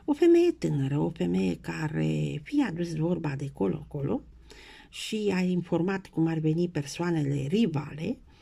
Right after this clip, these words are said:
sau chiar a făcut acest lucru intenționat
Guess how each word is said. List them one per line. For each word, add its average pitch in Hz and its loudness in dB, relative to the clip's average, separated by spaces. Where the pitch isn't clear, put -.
sau 330 0
chiar 311 2
a 240 0
făcut 254 -2
acest 233 -4
lucru 214 -6
intenționat 180 -4